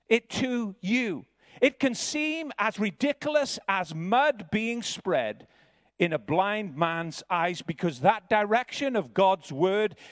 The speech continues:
is way out of line with your thinking, and it doesn't make sense.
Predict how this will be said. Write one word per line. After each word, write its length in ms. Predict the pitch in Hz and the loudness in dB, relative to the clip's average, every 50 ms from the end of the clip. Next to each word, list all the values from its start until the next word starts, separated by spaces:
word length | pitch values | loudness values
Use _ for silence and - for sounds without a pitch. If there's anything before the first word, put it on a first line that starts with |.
| - 175 - | -20 -8 -2
is 240 | - 180 180 156 - | 0 0 0 0 -4
way 640 | 147 120 120 135 165 247 277 277 262 240 233 214 - - - | -6 -6 -2 0 2 2 4 4 2 0 -2 -2 -6 -6 -2
out 360 | 185 220 214 208 208 185 - _ _ _ _ _ _ _ _ _ _ _ _ _ _ _ _ _ - | 0 0 2 0 -2 -2 -6 _ _ _ _ _ _ _ _ _ _ _ _ _ _ _ _ _ 4
of 180 | 170 170 135 | 4 4 4
line 580 | 160 202 254 262 240 214 190 180 180 175 170 - _ _ _ _ _ _ _ _ _ - | 4 2 2 2 2 0 -2 -2 -4 -6 -8 -12 _ _ _ _ _ _ _ _ _ 0
with 200 | - 277 285 156 | 2 2 2 2
your 300 | 139 147 175 214 247 269 | 4 4 6 6 6 6
thinking, 680 | - - - 240 233 233 - - 226 220 220 220 214 - _ _ _ _ _ _ _ _ _ _ _ _ _ _ _ _ _ _ _ _ _ _ _ _ _ _ _ _ _ _ - | 2 2 0 0 0 0 -2 0 0 0 0 -2 -10 -16 _ _ _ _ _ _ _ _ _ _ _ _ _ _ _ _ _ _ _ _ _ _ _ _ _ _ _ _ _ _ -10
and 100 | 120 120 | -8 -8
it 100 | 131 123 | -6 -2
doesn't 320 | 120 170 180 - 190 165 160 | -2 -2 -2 -2 -6 -8 -4
make 220 | 160 170 185 - | -4 -4 -4 -4
sense. 760 | - - 190 190 180 127 - - - - - - - - _ | -6 -6 -4 -6 -6 -12 -16 -18 -20 -20 -20 -20 -20 -20 _